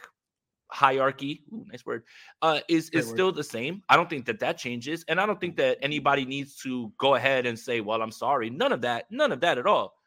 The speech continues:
Speaker 1: But I do understand what Andrew is saying. And there is an argument to be made that this football that you are watching from Jimmy Garoppolo hap-, happens to be the best that it
Speaker 2: Yeah.
Speaker 1: has been under the forty-niners. How much of that has to do with the fact that there is nobody that anybody wants to see behind him play,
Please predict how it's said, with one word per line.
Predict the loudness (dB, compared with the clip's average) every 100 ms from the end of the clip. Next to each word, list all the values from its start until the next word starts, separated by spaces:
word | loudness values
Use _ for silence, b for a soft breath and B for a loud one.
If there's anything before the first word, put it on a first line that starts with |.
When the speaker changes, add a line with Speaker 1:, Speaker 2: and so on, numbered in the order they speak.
| _ _ _ _ -2
Speaker 1:
But | 0 2
I | 0
do | 0 -4
understand | -4 -4 -6 -4
what | -4
Andrew | -4 -6
is | -8
saying. | -8 -8 -8
And | -6 0
there | 0 0 -2
is | -2 0
an |
argument | -2 -2 -6 -8
to | -8
be | -6
made | -6
that | -6
this | -10 -6
football | -6 -2 -4
that | -4
you | -8
are | 0 0
watching | 0 -8 -10
from | -12
Jimmy | -12 -10
Garoppolo | -4 -4 -4 -8 -8
hap-, | -10 -14 -14 -6
happens | -4 -4 -10
to | -10
be | -8
the | -10 -6
best | -6 -6 -16 _ _ -4
that | -2
it | -2
Speaker 2:
Yeah. | -2
Speaker 1:
has | -2 -2
been | -8 -4
under | -4 -4
the | -8
forty-niners. | -4 -4 -2 -6 -8 b b b b b
How | 2
much | 2 -2
of | -2
that | 0
has | -2
to | -6
do | -8
with | -6 -6
the |
fact | 0 0 0
that | 0 0 -2 _ _ _ _ _
there | 2 2
is | 4 2 4
nobody | 2 6 6 6 2
that | 0
anybody | 0 0 2 0
wants | 0 -2
to | -2
see | -8 -8
behind | -4 0 0 0
him | -2 -2
play, | 2 2 2 -2